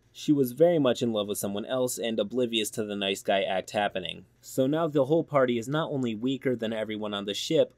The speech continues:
but also to their own party member because the D M thinks this will somehow get him in her pants. The overpowered and boring encounters continued.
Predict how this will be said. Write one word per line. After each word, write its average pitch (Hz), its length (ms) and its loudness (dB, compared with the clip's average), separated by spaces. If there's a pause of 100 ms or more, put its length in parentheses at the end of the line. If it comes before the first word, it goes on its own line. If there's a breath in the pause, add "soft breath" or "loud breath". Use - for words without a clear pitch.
(240)
but 113 320 4
also 139 400 4
to 123 140 -2
their 117 200 0
own 107 180 -4
party 123 360 2
member 98 300 -4
because 107 340 -4
the 113 100 -4
D 120 200 0
M 117 100 0
thinks 117 300 -6
this - 240 -8
will 113 100 2
somehow 117 400 -2
get 107 180 0
him 101 120 -2
in 95 80 -4
her 90 80 -10
pants. - 600 -6
The 123 220 -4
overpowered 135 600 2
and 110 160 0
boring 151 300 0
encounters 120 580 -4
continued. 101 640 -8